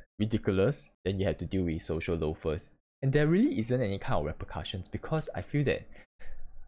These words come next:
in uni, if the person don't do work, then usually I would like to report them, but I never reported before because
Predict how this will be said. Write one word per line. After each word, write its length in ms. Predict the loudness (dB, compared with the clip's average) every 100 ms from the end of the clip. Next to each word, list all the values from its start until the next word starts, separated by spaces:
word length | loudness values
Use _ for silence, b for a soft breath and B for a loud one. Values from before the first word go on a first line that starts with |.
| 0
in 340 | 2 2 2
uni, 540 | 2 4 4 4 4 0 -6 -14 -16 _ _ -8
if 80 | -2
the 80 | 2
person 300 | 2 2 2
don't 200 | 2 2
do 100 | 2
work, 420 | 4 4 2 -8 -20 -20 _ 2
then 260 | 2 2 -2
usually 400 | 2 4 4 4
I 100 | 6
would 120 | 6 6
like 140 | 4
to 80 | -2
report 420 | -4 0 0 2
them, 240 | 0 0 -2 -12 _ -2
but 100 | 0
I 100 | 2
never 200 | 4 4
reported 400 | 2 2 0 2
before 400 | -2 -2 0 0 -4 -12
because 340 | -2 0 0